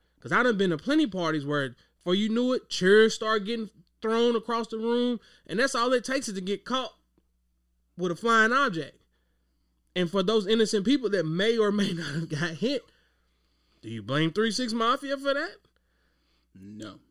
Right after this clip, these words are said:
Speaker 1: So that's what I'm saying. I'm like, "Dog, like, people are so <laughs> unrealistic, man." Like, I'm not dismissing that people actually lost their lives.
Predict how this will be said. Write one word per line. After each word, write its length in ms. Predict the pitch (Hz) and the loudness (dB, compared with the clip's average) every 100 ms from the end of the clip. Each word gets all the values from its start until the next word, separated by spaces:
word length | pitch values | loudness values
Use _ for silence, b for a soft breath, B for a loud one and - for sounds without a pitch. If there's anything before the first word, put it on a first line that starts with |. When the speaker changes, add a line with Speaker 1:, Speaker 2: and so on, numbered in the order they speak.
| _ _ _ | _ _ _
Speaker 1:
So 160 | - 269 | 0 2
that's 180 | 311 330 | 2 0
what 120 | 285 | -6
I'm 120 | 226 | -8
saying. 140 | 254 | -8
I'm 80 | 302 | -6
like, 220 | 294 214 | -6 -6
"Dog, 240 | 202 285 226 | -6 -8 -6
like, 220 | 247 220 | -8 -4
people 340 | 311 330 294 | -2 -2 -2
are 80 | 233 | -4
so 420 | 190 - 254 254 - _ | -6 -4 -4 -4 -6 _
<laughs> 120 | - | -6
unrealistic, 1160 | 220 220 208 139 127 156 151 185 - - 170 - - | -2 2 2 2 0 0 0 0 -2 -4 -4 -4 -8
man." 440 | 123 131 165 196 | -14 -8 -6 -4
Like, 260 | 190 185 170 b b b b b _ _ _ _ _ _ _ _ _ - | -2 -2 -4 b b b b b _ _ _ _ _ _ _ _ _ -6
I'm 320 | 175 180 170 | -2 -2 0
not 300 | 196 202 - _ _ _ - 123 | 0 -2 -4 _ _ _ -20 -2
dismissing 1000 | 185 190 - 151 185 180 147 127 104 113 _ _ _ _ _ _ _ - | 2 2 0 0 0 0 -4 -10 -12 -18 _ _ _ _ _ _ _ -16
that 240 | 123 - | -14 -12
people 400 | - 170 135 120 - _ _ - | -8 -8 -8 -10 -12 _ _ -12
actually 580 | 135 135 - 117 120 120 | -10 -10 -10 -12 -12 -12
lost 460 | 117 107 107 - | -12 -12 -12 -14
their 180 | 101 98 | -14 -14
lives. 720 | 104 98 95 - - - - | -12 -14 -16 -20 -20 -20 -20